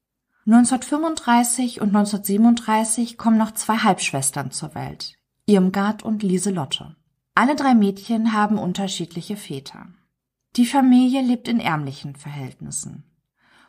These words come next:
Mutter Maria ist mit der Erziehung ihrer drei Töchter so überfordert,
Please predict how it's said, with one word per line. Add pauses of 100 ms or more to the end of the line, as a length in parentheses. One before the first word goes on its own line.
Mutter
Maria
ist
mit
der
Erziehung
ihrer
drei
Töchter
so
überfordert,